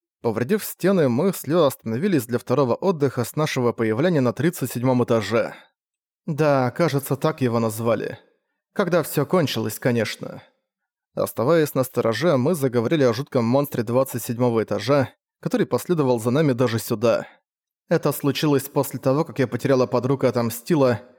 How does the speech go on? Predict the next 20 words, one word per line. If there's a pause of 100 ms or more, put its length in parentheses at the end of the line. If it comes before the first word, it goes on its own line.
(260)
почти
в
тот
же
момент,
когда
меня
подобрала
Силь. (520)
Появился
человек
в
черном, (320)
похожий
на
мага. (520)
Ее
описание
меня
озадачило.